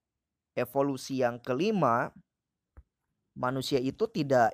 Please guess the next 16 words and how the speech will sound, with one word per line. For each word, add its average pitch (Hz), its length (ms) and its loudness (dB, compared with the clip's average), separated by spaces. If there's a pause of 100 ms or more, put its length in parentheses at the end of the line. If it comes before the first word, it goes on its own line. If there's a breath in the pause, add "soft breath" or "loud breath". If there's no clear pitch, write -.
hidup 131 320 0
begitu 127 400 -8
saja. 139 560 -6 (400)
Ternyata 156 640 -2 (160)
terpandu 143 960 -2 (720)
oleh 147 320 4
wahyu. 135 560 0 (800)
Ini 180 480 -4
munculnya 170 880 -2 (320)
agama 165 720 2 (560)
di 139 160 -4
dalam 165 640 2 (720)
kehidupan 147 560 0
manusia. 120 640 -4 (1120)
Sejarah 165 640 2
agama 135 720 0